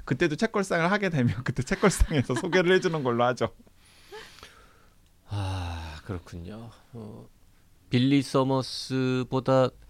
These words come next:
Speaker 2: 페어리테일이 더 재밌었습니까? 와이지는?
Speaker 1: 어, 아니요.
Speaker 2: 그렇진
Speaker 1: 네,
Speaker 2: 않아요?
Speaker 1: 빌리
Speaker 2: 음.
Speaker 1: 서머스는 진짜 원탑이었고, 그래서 제가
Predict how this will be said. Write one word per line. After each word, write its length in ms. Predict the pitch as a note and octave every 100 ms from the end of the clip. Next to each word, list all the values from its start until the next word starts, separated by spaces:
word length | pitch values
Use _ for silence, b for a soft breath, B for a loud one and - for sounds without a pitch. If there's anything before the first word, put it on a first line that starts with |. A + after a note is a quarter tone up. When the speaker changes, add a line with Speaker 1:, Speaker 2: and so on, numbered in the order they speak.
| -
Speaker 2:
페어리테일이 920 | - C3+ C3+ C3 - B2+ B2 B2 B2 A2+
더 220 | - G#2 A2+
재밌었습니까? 800 | G2 F#2+ - G#2 - G#2 - D#3
와이지는? 540 | G#2+ G#2 - A#2 E3+ - -
Speaker 1:
어, 540 | B2 B2+ B2+ C3 C3 B2+ -
아니요. 540 | A2 D3+ G3 A#2+ D#3+ - - - -
Speaker 2:
그렇진 320 | G2+ - A#2+
Speaker 1:
네, 60 |
Speaker 2:
않아요? 380 | A2 B2+ B2+ A2+
Speaker 1:
빌리 180 | C#3+ B2
Speaker 2:
음. 40 | F#3
Speaker 1:
서머스는 1040 | G#3+ G#3 G3 - E3+ D#3+ D3+ C#3+ C#3+ C3+
진짜 260 | A#2+ G#2+
원탑이었고, 1000 | A2 G#2 B2 E3 D3 C3 G#2+ - E3+ D3
그래서 540 | A2 A2+ B2+ F3+ D3+ G#2+ B B B -
제가 480 | C#3 C3 D#3 D3+